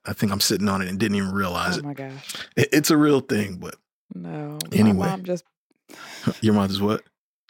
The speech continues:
Speaker 2: I have made a habit. My mother's spoiled.
Speaker 1: Okay.
Speaker 2: Um, and it's probably my fault.
Speaker 1: Mm-hmm.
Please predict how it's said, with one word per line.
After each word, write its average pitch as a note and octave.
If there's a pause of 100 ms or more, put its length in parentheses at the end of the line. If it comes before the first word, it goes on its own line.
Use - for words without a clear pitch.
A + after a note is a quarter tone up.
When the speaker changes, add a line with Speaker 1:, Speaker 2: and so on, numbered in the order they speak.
(440)
Speaker 2:
I F#3+
have G3+
made F#3+
a F3
habit. E3 (280)
My G3+
mother's G#3+
spoiled. - (280)
Speaker 1:
Okay. G2
Speaker 2:
Um, C3+ (480)
and E3+
it's -
probably F#3+
my F#3
fault. - (180)
Speaker 1:
Mm-hmm. A#2